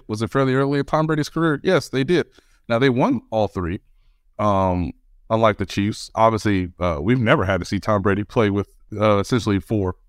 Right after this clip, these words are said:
uh, backup offensive linemen in the biggest game of the season. So, you know, context and circumstances obviously are different, and then those things matter. Um, so I'm trying to keep that in mind, but, um,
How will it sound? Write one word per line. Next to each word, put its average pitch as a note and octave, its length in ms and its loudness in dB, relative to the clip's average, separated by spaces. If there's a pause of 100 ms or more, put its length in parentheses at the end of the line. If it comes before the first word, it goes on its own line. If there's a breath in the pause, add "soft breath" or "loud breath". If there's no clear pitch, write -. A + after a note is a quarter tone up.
(140)
uh, F#2 240 2
backup F#2+ 360 0
offensive F2+ 360 0
linemen F#2+ 380 2
in F2 100 -2
the E2 120 -4
biggest F2+ 320 -4
game F#2 140 -2
of - 40 -8
the - 60 -20
season. G2 420 0 (380)
So, C3 360 0
you A3+ 80 0
know, C#3 120 0
context D3 560 0
and B2 160 0
circumstances G#2+ 560 -4
obviously F#2 560 0 (100)
are F#2 120 -2
different, G2+ 460 -2
and F#2 380 -2
then F#2+ 200 -2
those F#2+ 200 -2
things F#2+ 220 -2
matter. F#2+ 400 -2 (480)
Um, G2 280 2
so A2 120 0
I'm G2+ 80 0
trying A2+ 200 4
to G2 60 -4
keep A2 240 -6 (260)
that G#2+ 220 0
in G2 80 0
mind, A#2 480 0
but, B2+ 240 0 (480)
um, D3 540 -2